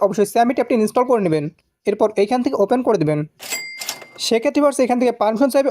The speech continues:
অবশ্যই পারমিশন অ্যালাউ করে দেবেন। তারপর এখান থেকে দুটো অপশন পেয়ে যাবেন, ইনস্ট্যান্ট এমনকি মোর। অবশ্যই এখান থেকে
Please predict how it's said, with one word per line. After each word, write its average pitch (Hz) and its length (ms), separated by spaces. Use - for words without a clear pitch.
অবশ্যই 196 280
পারমিশন 202 340
অ্যালাউ 185 240
করে 254 140
দেবেন। 190 160
তারপর 185 220
এখান 269 200
থেকে 311 160
দুটো 233 160
অপশন 214 240
পেয়ে 277 180
যাবেন, 196 160
ইনস্ট্যান্ট 262 360
এমনকি 233 320
মোর। 175 140
অবশ্যই 233 240
এখান 277 140
থেকে 277 100